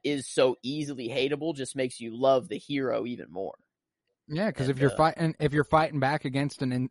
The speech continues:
Speaker 2: like, a, a very powerful imperial power, like, it's like, it, it's automatically an underdog story 'cause it's one man versus an army, basically, is what we're getting with the Indiana Jones vibe, you know?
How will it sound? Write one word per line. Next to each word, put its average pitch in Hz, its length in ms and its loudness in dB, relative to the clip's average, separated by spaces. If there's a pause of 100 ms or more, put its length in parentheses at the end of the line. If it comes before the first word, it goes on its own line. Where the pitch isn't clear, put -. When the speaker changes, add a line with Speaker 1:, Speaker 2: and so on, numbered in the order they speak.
(100)
Speaker 2:
like, 123 240 -2
a, 107 280 -6
a 113 60 -4
very 117 360 -2
powerful 120 920 0 (1200)
imperial 127 640 2
power, 147 500 4
like, 131 240 2
it's 117 180 -4
like, 127 360 -2 (880)
it, 131 220 -4
it's 131 280 -6
automatically 135 720 4
an 135 80 4
underdog 120 460 2
story 123 340 2
'cause 117 200 -2
it's 107 140 -4
one 120 320 4
man 120 240 4
versus 117 340 0
an 117 100 0
army, 110 380 0
basically, 110 640 -2
is 110 140 -2
what 110 160 0
we're 110 100 -4
getting 113 360 -4
with 104 120 -6
the 113 120 -2
Indiana 107 440 -2
Jones 104 400 -2
vibe, 104 320 0
you 107 80 2
know? 98 280 0